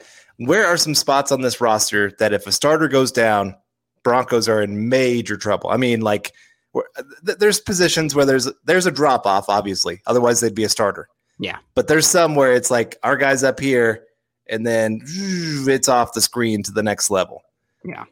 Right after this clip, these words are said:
Speaker 1: And, uh, so I thought we'd look at some of those positions and just our, our concerns of why we think that. And if you disagree with us on the position, let us know in the comments, of course, or if there's positions that you think that w-, we should be talking about here, uh, go ahead and do that.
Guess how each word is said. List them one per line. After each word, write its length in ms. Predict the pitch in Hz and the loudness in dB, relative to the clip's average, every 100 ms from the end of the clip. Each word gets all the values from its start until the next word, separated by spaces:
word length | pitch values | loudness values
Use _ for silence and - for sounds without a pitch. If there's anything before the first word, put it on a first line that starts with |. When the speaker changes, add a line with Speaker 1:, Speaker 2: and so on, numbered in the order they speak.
| _ | _
Speaker 1:
And, 420 | 104 104 104 101 | -2 0 0 0
uh, 180 | 104 104 | 2 2
so 140 | 104 | 0
I 40 | 127 | 0
thought 180 | 180 170 | 2 2
we'd 100 | 160 | 2
look 160 | 175 | 0
at 60 | 160 | 0
some 140 | 156 | 0
of 40 | 156 | 2
those 180 | 147 | 0
positions 600 | 127 127 147 - 143 135 | 0 -2 0 -2 -4 -4
and 120 | 120 107 | -4 -2
just 220 | 120 - | -2 0
our, 240 | 110 110 | 0 0
our 140 | 104 107 | 0 -2
concerns 480 | 117 - 135 131 | -2 0 0 0
of 160 | 117 98 | -2 0
why 200 | 110 131 | 2 2
we 200 | 131 139 | 2 0
think 240 | 139 139 | -2 -4
that. 200 | 139 139 | 0 0
And 140 | 123 117 | 0 -4
if 100 | 110 | -4
you 60 | |
disagree 460 | 113 156 151 127 220 | -2 -2 -2 0 0
with 160 | 202 117 | 0 -2
us 160 | 110 | 0
on 100 | 120 | -2
the 80 | 120 | -2
position, 420 | 113 120 127 151 - _ _ - | -4 -2 -2 -6 -10 _ _ -2
let 140 | 127 | 0
us 140 | 135 - | 2 0
know 140 | 127 | 0
in 60 | 120 | 0
the 60 | |
comments, 360 | - 123 123 - | 0 -2 -2 -6
of 60 | - | -2
course, 340 | 120 147 - | 0 2 2
or 120 | 110 | 0
if 80 | 101 | 0
there's 180 | 113 107 | -2 -2
positions 480 | 107 120 120 123 113 | -2 -2 -2 -2 -2
that 120 | 104 | 0
you 140 | 123 | 0
think 360 | 139 131 135 - _ _ _ - | 0 0 -2 -6 _ _ _ -4
that 140 | 110 | -2
w-, 200 | 101 92 - | -2 -4 -6
we 100 | 113 | -2
should 300 | 143 131 120 _ | 0 0 -2 _
be 100 | 120 | -4
talking 320 | 117 107 123 127 | 0 -2 -2 -2
about 200 | 127 127 | -2 -2
here, 260 | 131 - _ _ | -4 -6 _ _
uh, 300 | 98 95 95 | -2 0 0
go 180 | 104 117 | 2 2
ahead 160 | 120 | 2
and 80 | 113 | 0
do 140 | 110 110 | -2 0
that. 260 | 110 139 | 0 -2